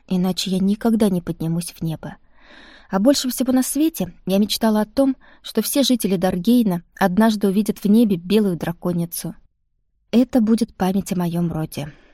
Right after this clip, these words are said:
роде, который совершенно незаслуженно, жестоко и несправедливо истребили. Поэтому я занималась и занималась. Допоздна засиживалась над учебниками,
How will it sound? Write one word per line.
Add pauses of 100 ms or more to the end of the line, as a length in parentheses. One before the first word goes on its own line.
(120)
роде, (220)
который
совершенно
незаслуженно, (300)
жестоко (100)
и
несправедливо (120)
истребили. (1500)
Поэтому
я
занималась
и
занималась. (400)
Допоздна
засиживалась
над
учебниками,